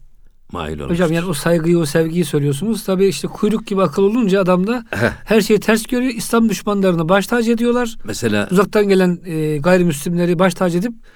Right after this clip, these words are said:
Speaker 2: bizim gibi hocam orayı korumuş ecdada da maalesef laf
Speaker 1: Şimdi
Speaker 2: ediyorlar.
Speaker 1: şeyde, e, ikinci Mahmut diyor ki, "Duydum ki zaman zaman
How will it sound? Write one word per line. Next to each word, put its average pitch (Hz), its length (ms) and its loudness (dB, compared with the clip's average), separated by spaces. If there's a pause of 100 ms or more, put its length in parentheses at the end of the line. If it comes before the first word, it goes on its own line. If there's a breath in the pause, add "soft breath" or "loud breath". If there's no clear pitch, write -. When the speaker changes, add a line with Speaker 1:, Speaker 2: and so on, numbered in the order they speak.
(200 soft breath)
Speaker 2:
bizim 214 200 0
gibi 190 120 0
hocam 185 360 2
orayı 190 220 4
korumuş 185 520 0 (120)
ecdada 180 440 2
da 226 200 0 (380 soft breath)
maalesef 175 640 -4
laf 160 100 -4
Speaker 1:
Şimdi 143 120 -2
Speaker 2:
ediyorlar. 107 240 -4
Speaker 1:
şeyde, 120 560 -2
e, 98 220 -2 (640)
ikinci 117 380 -4
Mahmut 107 560 -4 (380)
diyor 143 220 -2
ki, 143 380 -6
"Duydum 110 300 0
ki 82 220 -10 (720 soft breath)
zaman 127 340 0
zaman 87 360 -4